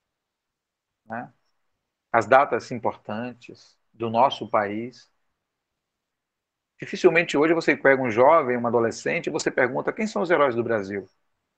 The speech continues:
Quem foram aqueles que fundaram o Brasil? Quem foi?" Você pergunta a alguém, eu pergunto pra vocês, quem foi José Bonifácio? E você tem que fazer uma reflexão: "Meu Deus, eu não sei de fato a história de José Bonifácio."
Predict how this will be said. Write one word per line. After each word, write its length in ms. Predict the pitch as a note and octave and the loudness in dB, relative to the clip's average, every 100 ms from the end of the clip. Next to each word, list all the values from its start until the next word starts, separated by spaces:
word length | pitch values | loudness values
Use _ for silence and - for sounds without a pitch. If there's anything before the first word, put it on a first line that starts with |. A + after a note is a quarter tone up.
| _ _ _ _ _ | _ _ _ _ _
Quem 100 | - | -4
foram 160 | E3 F#3+ | 0 2
aqueles 360 | D#3 - D3 - | 0 0 -4 -4
que 100 | G#2 | -8
fundaram 420 | C3+ A#2 B2+ B2+ | -4 4 4 4
o 20 | |
Brasil? 260 | A#2 G#2 - | 0 -2 -6
Quem 140 | A#3 | -6
foi?" 300 | - G3+ - - _ _ _ | 0 0 -2 -12 _ _ _
Você 140 | F#3 | -6
pergunta 320 | - F3+ F3+ D#3 | 0 0 4 4
a 40 | |
alguém, 180 | A#2+ D#3+ | 4 2
eu 60 | |
pergunto 260 | E3+ E3 F3 | 4 2 2
pra 120 | - | 2
vocês, 360 | G3 F3+ C#3 B2+ | 2 2 0 -2
quem 100 | F#3 | -2
foi 140 | G3 | 0
José 200 | F#3 D#3+ | 2 2
Bonifácio? 680 | E3+ D#3 C3 D#3+ D#3+ - - _ _ _ _ _ _ _ _ _ _ _ _ _ _ _ _ _ _ _ | 0 -2 -6 -4 -4 -8 -20 _ _ _ _ _ _ _ _ _ _ _ _ _ _ _ _ _ _ _
E 60 | - | -6
você 220 | A#2 C#3+ | -4 -2
tem 120 | F#3+ | -4
que 60 | A#3 | -2
fazer 140 | - G#3+ | -2 0
uma 80 | |
reflexão: 480 | E3 D3 B2 - C3 | 0 2 0 0 0
"Meu 120 | C#3+ | 0
Deus, 200 | A#2 D3+ | 0 0
eu 60 | D3 | -2
não 100 | D3 | -8
sei 220 | - E3+ | -4 -2
de 120 | E3 | -2
fato 240 | A2+ C#3+ - | 0 0 0
a 40 | |
história 320 | E3 - C#3 | -4 -2 -2
de 60 | C3+ | -2
José 220 | B2 A#2+ | -6 -4
Bonifácio." 640 | C3 A#2+ G#2+ - C3 - | -6 -8 -10 -10 -10 -14